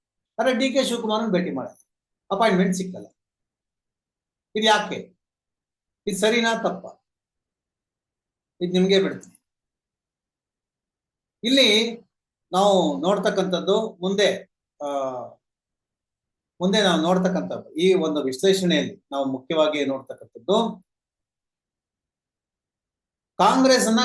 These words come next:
ಕಾಂಗ್ರೆಸ್ ಹೇಗೆ ಮುಗಿಸುತ್ತೆ ಅಂತ ಹೇಳಿ. ಕಾಂಗ್ರೆಸ್ ಅನ್ನ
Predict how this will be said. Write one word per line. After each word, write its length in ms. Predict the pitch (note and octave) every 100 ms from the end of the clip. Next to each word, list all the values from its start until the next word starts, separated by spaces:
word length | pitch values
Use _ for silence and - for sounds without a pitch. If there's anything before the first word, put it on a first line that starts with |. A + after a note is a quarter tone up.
| A3+
ಕಾಂಗ್ರೆಸ್ 360 | A3 A#3 G3
ಹೇಗೆ 180 | A3 A#3
ಮುಗಿಸುತ್ತೆ 420 | G#3 F3+ F#3 F3+
ಅಂತ 160 | D3+ C3
ಹೇಳಿ. 200 | A#2 - _ _ _ _ _ _ _ _ _ _ _ _ _ _ _ _ _ _ _ _ - - - - - - - - - _
ಕಾಂಗ್ರೆಸ್ 380 | F#3 G3+ A3 F#3
ಅನ್ನ 120 | G3+